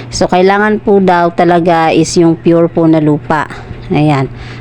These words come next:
Ayan po ang aming septic tank. Yan, hindi pa po sila tapos dyan.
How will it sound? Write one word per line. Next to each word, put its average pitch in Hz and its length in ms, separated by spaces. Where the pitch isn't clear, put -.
Ayan 196 320
po 202 200
ang 180 200
aming 170 560
septic 175 540
tank. 160 400
Yan, 175 260
hindi 175 120
pa 180 160
po 180 160
sila 170 240
tapos 175 480
dyan. 156 400